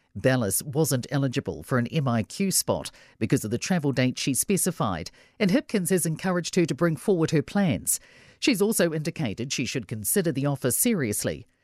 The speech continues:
Now Bellis has told the Herald Hipkins' comment to take the offer seriously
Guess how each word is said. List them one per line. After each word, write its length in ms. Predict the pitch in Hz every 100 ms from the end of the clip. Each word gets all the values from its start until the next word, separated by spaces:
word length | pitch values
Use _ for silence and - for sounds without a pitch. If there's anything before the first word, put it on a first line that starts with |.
| _
Now 280 | - 131 208
Bellis 340 | 208 185 170 165
has 140 | -
told 180 | 185 156
the 80 | 131
Herald 480 | 240 196 110 120 -
Hipkins' 500 | - 226 - 170 -
comment 380 | - 226 131 113
to 180 | - -
take 280 | 196 247
the 120 | - 113
offer 220 | 104 110
seriously 600 | - 156 135 - 143